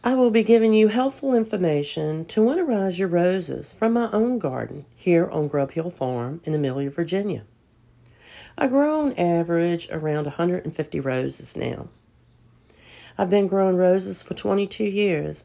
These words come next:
and it has taught me the importance of winterizing your roses.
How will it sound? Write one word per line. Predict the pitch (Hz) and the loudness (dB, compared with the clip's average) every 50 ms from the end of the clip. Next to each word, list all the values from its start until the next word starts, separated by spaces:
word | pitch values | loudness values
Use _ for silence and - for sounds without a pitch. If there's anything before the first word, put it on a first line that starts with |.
| _ | _
and | 175 175 | 0 2
it | 180 185 | 4 4
has | 185 185 175 - | 2 0 -2 -6
taught | - - 190 190 180 - - - | -6 -4 -2 -2 -2 -4 -4 -4
me | 156 143 135 131 131 - _ _ _ | -4 -4 -4 -6 -10 -14 _ _ _
the | 202 202 | -2 0
importance | 214 214 202 - - 233 233 226 - 156 151 143 143 - - _ _ _ _ | 0 0 -2 -2 0 0 0 0 -2 -4 -8 -8 -8 -12 -20 _ _ _ _
of | - 208 190 | -2 0 2
winterizing | 180 180 170 170 160 160 151 143 143 147 - 156 160 | 2 2 2 0 0 0 -2 -2 -2 -2 -4 -6 -6
your | 160 156 | -6 -6
roses. | 151 151 135 135 135 135 - - - - - - - - | -6 -6 -4 -6 -6 -8 -12 -16 -18 -18 -18 -18 -18 -20